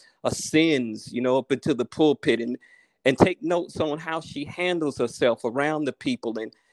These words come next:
and how she honors the leadership there." And it was really, it was a, um, a surreal moment, because I began to realize that many times we find ourselves in places and we think we're going for one reason,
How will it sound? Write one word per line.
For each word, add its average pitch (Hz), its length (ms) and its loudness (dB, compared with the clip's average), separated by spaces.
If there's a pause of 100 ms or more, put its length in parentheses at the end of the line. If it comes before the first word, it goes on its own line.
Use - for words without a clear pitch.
(140)
and 131 100 -2
how 143 160 0
she 131 300 -4
honors 139 400 2
the 127 100 0
leadership 131 600 0
there." 113 240 -2 (760)
And 123 460 0 (460)
it 156 140 6
was 143 200 2
really, 165 380 2 (100)
it 156 60 2
was 147 240 2
a, 135 120 -4 (140)
um, 123 320 4 (100)
a 135 60 4
surreal 156 540 4
moment, 160 440 2
because 139 440 0
I 139 80 2
began 151 320 0
to 139 60 -2
realize 147 540 0
that 123 140 0
many 180 260 -8
times 117 640 -2 (540)
we 135 120 0
find 180 380 4
ourselves 139 540 2
in 117 120 -6
places 160 600 -2
and 120 160 -4
we 127 120 -4
think 180 360 2
we're 135 160 6
going 127 360 2
for 120 140 0
one 147 260 0
reason, 113 480 -2